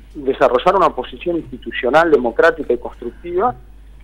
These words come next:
y construir una alternativa para el año dos mil diecinueve. Yo vengo diciendo que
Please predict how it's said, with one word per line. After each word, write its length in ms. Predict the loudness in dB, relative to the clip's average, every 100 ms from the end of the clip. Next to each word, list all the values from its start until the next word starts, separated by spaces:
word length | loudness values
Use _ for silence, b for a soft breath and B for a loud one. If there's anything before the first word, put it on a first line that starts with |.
| -14
y 300 | -8 -6 -6
construir 540 | -2 -2 0 0 2 2
una 120 | 0
alternativa 600 | 0 0 0 -2 2 2
para 180 | 4 2
el 60 |
año 220 | 2 2
dos 120 | -2 -4
mil 140 | -10
diecinueve. 580 | -10 -12 -4 0 0 -2 b b b -20 -18
Yo 240 | -2 0 0 -6
vengo 340 | -2 0 2
diciendo 360 | 2 0 -4 -4
que 100 | -6